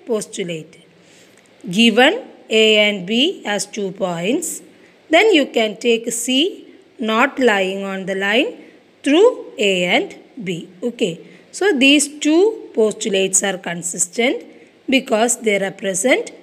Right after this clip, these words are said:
two different situations. Now, the third question is, are these, sorry,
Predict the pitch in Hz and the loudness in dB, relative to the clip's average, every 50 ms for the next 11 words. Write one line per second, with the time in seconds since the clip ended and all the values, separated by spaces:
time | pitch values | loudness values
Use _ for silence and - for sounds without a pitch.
0 | - - _ _ - 302 330 392 427 302 214 233 208 - - - 220 214 254 330 | -20 -20 _ _ 2 4 6 6 6 6 4 2 0 -2 -4 -4 0 2 2 2
1 | 508 - - - - - - - 254 220 - - 190 175 165 160 - - - 196 | 0 -2 -10 -18 -18 -12 -8 -6 -6 -6 -4 -6 -8 -8 -8 -6 -6 -6 -6 -6
2 | 180 160 156 - - - - - - _ _ _ _ _ _ _ _ _ _ _ | -8 -8 -6 -4 -4 -4 -4 -6 -8 _ _ _ _ _ _ _ _ _ _ _
3 | _ _ - - _ _ - 277 262 277 262 233 226 277 339 - - - _ _ | _ _ -20 -20 _ _ 0 2 4 4 4 4 2 0 -2 -6 -12 -20 _ _
4 | _ _ - - 254 254 - 302 294 311 330 359 381 339 - 294 254 240 - - | _ _ -8 -8 -8 -2 2 4 6 6 6 6 4 0 -2 0 -2 -2 -2 -4
5 | - 233 202 190 196 220 302 294 - - - - _ _ _ _ _ _ - 247 | -6 -4 -4 -4 -4 -6 -4 -4 -6 -8 -10 -14 _ _ _ _ _ _ -2 2
6 | 247 269 302 339 403 415 349 269 285 311 311 311 330 320 - - - - - - | 4 6 6 6 6 4 4 2 4 6 6 6 4 2 0 -4 -8 -12 -18 -20
7 | _ - - - 226 190 175 190 269 381 - - | _ -14 -10 -6 -6 -4 -4 -4 -6 -8 -10 -16